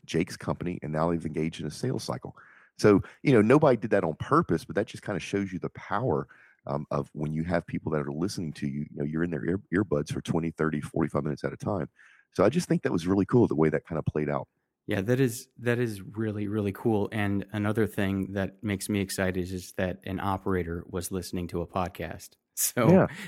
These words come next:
Speaker 2: shows the adoption of the technology is really spreading. And I think it's, it's gonna explode this year. And
Speaker 1: Can I tell you a funny story about that?
Speaker 2: Yeah, please.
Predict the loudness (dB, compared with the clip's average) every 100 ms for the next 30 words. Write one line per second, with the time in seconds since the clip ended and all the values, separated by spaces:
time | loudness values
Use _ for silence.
0 | -8 -2 0 2 2 4 4 4 2 -2
1 | -2 -6 -6 -2 2 2 2 0 -2 -2
2 | 0 2 2 0 -2 2 2 2 -2 -8
3 | _ -20 _ _ _ -6 -4 -2 -2 -2
4 | -4 -4 -10 -10 -10 -8 -4 -2 -2 -6
5 | _ -12 -8 -10 -4 2 2 2 0 -4
6 | -2 0 2 2 -2 -8 -20 _ _ _
7 | _ -2 0 2 2 0 -4 _ _ -4
8 | -2 0 2 2 2 0 0 2 2 2
9 | 0 -2 4 4 4 2 2 2 -4